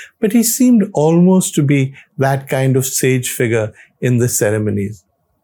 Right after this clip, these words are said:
And I think Mister Modi was aware, perhaps, of the need to seem like that in the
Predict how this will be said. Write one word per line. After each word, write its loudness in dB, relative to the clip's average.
And 2
I 0
think 2
Mister 0
Modi 4
was 0
aware, 2
perhaps, -2
of -4
the 0
need 2
to -2
seem 0
like 0
that -2
in 2
the 0